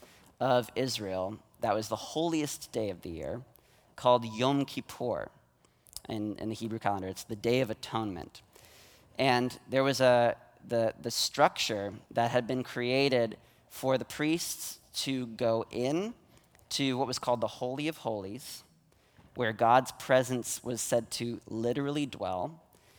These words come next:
And they would go in and represent the people of Israel to God, confess all of the sins of Israel to God, and then be forgiven.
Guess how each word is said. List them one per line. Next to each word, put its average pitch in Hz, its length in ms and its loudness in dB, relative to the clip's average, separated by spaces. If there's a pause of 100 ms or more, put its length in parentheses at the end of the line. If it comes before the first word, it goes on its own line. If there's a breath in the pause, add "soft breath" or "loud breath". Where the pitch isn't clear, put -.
(440 soft breath)
And 127 260 4
they 131 100 2
would 127 180 -2
go 143 260 6
in 131 160 4
and 113 260 -4
represent 131 880 0 (240)
the 127 100 -6
people 143 640 -2 (100)
of 120 360 4
Israel 113 360 -4
to 151 260 -4
God, 107 380 -2
confess 123 800 2
all 147 240 6
of 156 140 -4
the 131 60 -4
sins 123 840 -2 (360 soft breath)
of 123 180 2
Israel 104 680 -4 (460 soft breath)
to 196 260 -2
God, 101 400 -2 (480 soft breath)
and 131 160 4
then 135 160 2
be 127 120 0
forgiven. 120 720 0